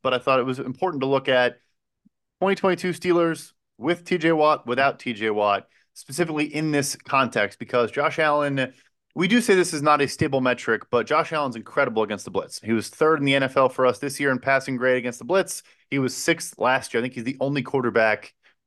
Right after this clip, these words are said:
maybe Mahomes as well, like, that's top ten in both years, 'cause it isn't a stable metric, but I think Allen in particular, um, does excel against the blitz. And last year, without T J Watt,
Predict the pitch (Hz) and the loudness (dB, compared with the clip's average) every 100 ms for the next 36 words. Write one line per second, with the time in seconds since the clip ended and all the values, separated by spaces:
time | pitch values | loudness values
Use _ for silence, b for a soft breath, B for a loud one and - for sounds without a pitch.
0 | _ 143 160 139 127 123 107 98 92 101 | _ 0 2 2 2 2 0 -6 -2 0
1 | 90 85 110 113 - - 135 139 127 120 | 2 0 -2 -2 -2 -4 -4 -4 -4 -2
2 | 117 123 104 92 - 139 170 160 123 - | -4 -4 -6 -6 -8 -2 0 0 -2 0
3 | 117 110 - 113 - 113 - 117 - 127 | 0 0 -2 -4 -2 -2 -2 -4 0 2
4 | 131 117 117 - 151 143 117 113 104 b | 2 0 -6 -4 -2 0 0 2 0 b
5 | b b - 127 113 107 - 113 139 135 | b b -2 0 0 -4 -12 2 2 2
6 | 127 - 143 131 120 117 113 - - 185 | -2 0 4 4 4 -2 -4 -2 2 4
7 | 98 - - 196 135 104 117 135 b b | 2 -4 -2 0 2 0 -2 -4 b b
8 | b - 143 175 - 170 165 156 - 107 | b -2 0 0 2 4 4 2 -2 -4
9 | 113 160 - 170 156 156 170 139 - | 2 2 0 -4 -2 2 4 4 0